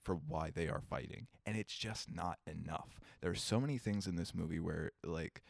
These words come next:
where I was watching it, and I was like, "I would have liked more elaboration on that. I would have liked, like, something to be, like, built upon. I would have liked to have known this version of Bruce Wayne for a while and kinda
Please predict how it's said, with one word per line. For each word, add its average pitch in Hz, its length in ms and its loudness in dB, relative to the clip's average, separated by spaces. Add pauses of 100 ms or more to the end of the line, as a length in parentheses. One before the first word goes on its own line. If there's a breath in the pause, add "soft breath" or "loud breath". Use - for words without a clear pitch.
(140 loud breath)
where 90 140 2
I 90 60 4
was 87 140 2
watching 90 280 2
it, 87 40 2
and - 80 2
I 85 80 2
was - 120 0
like, - 120 -2 (260 loud breath)
"I 185 40 0
would 269 100 0
have 381 120 0
liked - 220 0
more 151 300 0
elaboration - 720 -4
on - 120 -8
that. - 220 -10 (400 loud breath)
I 165 60 2
would 196 80 0
have - 160 -2
liked, - 280 0 (540 soft breath)
like, 90 240 0
something 95 400 0
to - 100 -6
be, 76 380 -4
like, 78 220 -4 (100)
built 85 220 2
upon. - 240 -2
I 92 60 4
would 127 160 6
have - 120 0
liked 98 200 2
to 98 160 2
have 87 180 2 (260 loud breath)
known 90 360 2
this 85 100 -2
version 80 340 -2
of 78 140 -6
Bruce 82 320 0
Wayne 80 500 -2
for 78 180 0
a 80 60 2
while 76 640 0
and 85 140 -4
kinda 85 320 -2